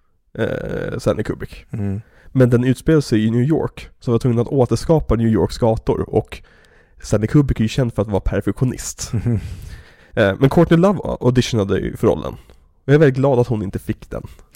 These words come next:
Speaker 2: Oh.
Speaker 1: Jag har aldrig sett henne i någonting bra.
Speaker 2: Jag bara, det är så här paparazzi-bilder på
Speaker 1: Nej.
Speaker 2: nerkoksad, trasig
Speaker 1: Precis.
Speaker 2: individ.
Speaker 1: Mm. Men det som var bra med det är att hon gav, i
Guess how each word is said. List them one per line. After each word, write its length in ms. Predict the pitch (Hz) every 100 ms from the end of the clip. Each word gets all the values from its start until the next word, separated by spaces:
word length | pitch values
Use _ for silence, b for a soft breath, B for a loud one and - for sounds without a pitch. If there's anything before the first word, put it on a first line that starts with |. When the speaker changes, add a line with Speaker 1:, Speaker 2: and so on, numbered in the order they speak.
| B B B B B B B B B B
Speaker 2:
Oh. 920 | 135 135 123 85 50 - - 57 - B -
Speaker 1:
Jag 100 | -
har 100 | 156
aldrig 200 | 117 123
sett 180 | 123
henne 140 | 120 110
i 60 |
någonting 280 | 101 98 107
bra. 240 | 101 - -
Speaker 2:
Jag 140 | 120
bara, 140 | 110 113 117 107 110 113 110
det 200 | 120 127
är 40 |
så 280 | 113 - -
här 80 | 104
paparazzi-bilder 1000 | - - 123 127 117 - 107 127 127 110
på 160 | - 107
Speaker 1:
Nej. 360 | 107 113 104 -
Speaker 2:
nerkoksad, 1200 | 117 - - _ - 127 - - - 104 95 104 - -
trasig 300 | - 113 101
Speaker 1:
Precis. 320 | - - 110
Speaker 2:
individ. 640 | 104 101 104 104 101 104 113
Speaker 1:
Mm. 180 | 120 123 _ B B B
Men 100 | 139
det 100 | 139
som 100 | 135
var 60 | 117
bra 180 | 131 190
med 140 | 117
det 80 | 147
är 140 | 113
att 120 | 107 -
hon 280 | 110 135
gav, 480 | 127 117 113 107 -
i 360 | - 143 123